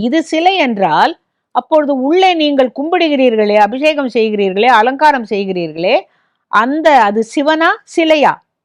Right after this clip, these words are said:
என்று கேட்டதும் அவர்களுக்கு பதில் சொல்ல முடியவில்லை. அதுவும் இதே போல உலோகத்தால் ஆனது, அங்கே எத்தனையோ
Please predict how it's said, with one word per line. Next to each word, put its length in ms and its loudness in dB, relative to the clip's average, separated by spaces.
என்று 260 -6
கேட்டதும் 520 -4
அவர்களுக்கு 460 -4
பதில் 340 -2
சொல்ல 380 -4
முடியவில்லை. 640 -8
அதுவும் 400 0
இதே 220 2
போல 320 0
உலோகத்தால் 760 0
ஆனது, 320 -4
அங்கே 360 0
எத்தனையோ 480 2